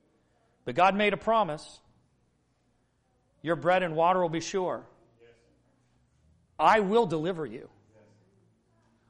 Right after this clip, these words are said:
I'm gonna allow you to go through, I'm gonna allow you to go through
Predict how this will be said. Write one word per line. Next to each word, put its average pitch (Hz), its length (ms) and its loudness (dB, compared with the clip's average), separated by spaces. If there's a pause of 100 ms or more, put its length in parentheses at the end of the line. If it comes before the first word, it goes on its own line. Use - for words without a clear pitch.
(180)
I'm 247 240 2
gonna 254 140 2
allow 214 320 2
you 214 200 -4
to 190 140 -4
go 202 280 0
through, 208 280 -4 (120)
I'm 240 200 0
gonna 233 100 2
allow 208 280 2
you 208 120 -6
to 190 100 -4
go 185 180 2
through 180 200 -8